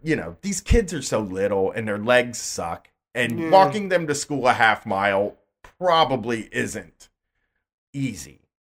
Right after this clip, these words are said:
Speaker 1: And they whine and they hate cold and
Speaker 2: I,
Speaker 1: everything.
Speaker 2: I usually just, Charlotte rides home on my shoulders usually. I'm like a
Speaker 1: Yeah.
Speaker 2: chariot for her.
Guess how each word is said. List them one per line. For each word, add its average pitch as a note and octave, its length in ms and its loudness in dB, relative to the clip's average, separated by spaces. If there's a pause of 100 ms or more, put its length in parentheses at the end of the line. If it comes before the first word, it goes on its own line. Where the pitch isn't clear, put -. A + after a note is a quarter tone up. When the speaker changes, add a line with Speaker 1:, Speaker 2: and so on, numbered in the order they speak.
(260)
Speaker 1:
And B2 360 -2
they C3 140 4
whine F#2 640 -2 (240)
and B2 140 -2
they A#2 140 2
hate B2 320 -4
cold D#2 640 -6 (180)
and G#2 600 -6
Speaker 2:
I, B2+ 120 6
Speaker 1:
everything. F#2+ 340 -2 (160)
Speaker 2:
I C#3 160 4
usually C#3 440 4
just, G#2+ 340 -4
Charlotte C#3+ 340 6
rides A#2+ 240 2
home A#2 220 2
on G#2+ 80 0
my G2+ 160 -2
shoulders G2 480 -2
usually. F#2 420 -4
I'm G#2 140 -2
like G#2 180 -2
a G2 80 -6
Speaker 1:
Yeah. G#2 80 -2
Speaker 2:
chariot F#2+ 440 0
for E2+ 180 -4
her. E2 300 -6